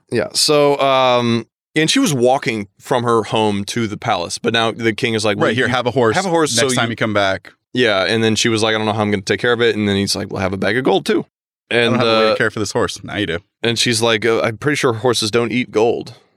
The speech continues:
Speaker 1: And he's like,
Speaker 2: "Oh,
Speaker 1: <laughs>
Speaker 2: if I was him, I would respond with, 'Okay, dumbass.'"
Speaker 1: <laughs> When she returns to the palace for the next meeting the following Saturday,
Speaker 2: Yeah.
Speaker 1: uh, she sees many women in lavish dresses,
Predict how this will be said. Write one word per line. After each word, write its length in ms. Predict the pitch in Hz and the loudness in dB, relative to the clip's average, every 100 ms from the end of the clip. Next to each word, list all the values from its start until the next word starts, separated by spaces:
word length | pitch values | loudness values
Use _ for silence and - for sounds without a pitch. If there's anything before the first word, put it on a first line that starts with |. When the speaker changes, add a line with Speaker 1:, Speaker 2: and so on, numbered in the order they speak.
| _ _ - | _ _ -16
Speaker 1:
And 160 | - 107 | -8 -4
he's 140 | 107 | -2
like, 120 | 107 233 | 0 2
Speaker 2:
"Oh, 920 | 247 240 240 233 226 220 214 208 196 | 4 4 4 4 4 4 4 4 2
Speaker 1:
<laughs> 720 | 185 175 151 151 104 101 135 | 2 0 2 0 -2 -4 -4
Speaker 2:
if 100 | 113 180 | -2 -2
I 100 | 214 | 0
was 180 | 170 | 0
him, 160 | 160 170 | -2 0
I 120 | 170 | 0
would 160 | 190 143 | 0 0
respond 440 | 139 160 160 151 | -2 0 0 2
with, 180 | 143 123 - | 2 0 -2
'Okay, 340 | 180 175 139 | -2 2 0
dumbass.'" 760 | 107 92 110 123 135 139 - 165 | -2 -2 0 2 0 -2 -4 -2
Speaker 1:
<laughs> 520 | 143 - - - - _ _ _ _ - | 0 0 -2 -6 -16 _ _ _ _ -4
When 160 | 147 | -2
she 100 | 151 | 2
returns 320 | 165 175 196 208 | 2 2 0 0
to 60 | |
the 80 | 226 | -2
palace 320 | 143 104 123 | 0 -2 -2
for 160 | - 120 | -2 0
the 120 | 110 | 0
next 220 | 110 113 - | -2 -6 -12
meeting 280 | 110 107 98 | -4 -2 0
the 60 | 110 | -2
following 300 | - 92 113 | -2 -2 -2
Saturday, 380 | 107 - 80 - | -2 -4 -4 -2
Speaker 2:
Yeah. 100 | 120 - - - - _ - | -4 -4 -20 -20 -20 _ -2
Speaker 1:
uh, 360 | 123 123 123 117 | 2 4 4 2
she 180 | - | 0
sees 460 | 135 156 143 143 120 | 0 2 4 4 2
many 200 | 127 143 | 0 0
women 420 | 123 135 123 104 | 2 2 2 0
in 240 | 95 101 95 | -2 -4 -2
lavish 340 | 95 107 107 | -2 -2 -4
dresses, 580 | - 107 - 98 90 - | 0 0 0 -6 -8 -14